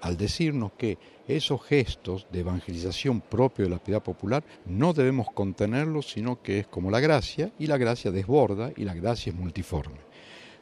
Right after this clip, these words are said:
Yo creo que la piedad popular también es importante, en primer lugar, porque nos revela la humanidad, nuestra humanidad, que está herida, nuestra humanidad que sufre.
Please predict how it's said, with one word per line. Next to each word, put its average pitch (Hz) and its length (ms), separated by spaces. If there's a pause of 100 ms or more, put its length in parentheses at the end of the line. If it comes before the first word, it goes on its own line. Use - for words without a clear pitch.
Yo 120 200
creo 170 480
que 104 720
la 101 160
piedad 135 300
popular 123 520
también 110 360
es 92 80
importante, 101 720
en 101 100
primer 117 260
lugar, 120 360
porque 107 240
nos 104 240
revela 151 460 (400)
la 110 160
humanidad, 135 640 (500)
nuestra 127 400
humanidad, 107 480 (380)
que - 80
está - 260
herida, 110 480
nuestra 110 360
humanidad 104 380
que - 120
sufre. - 480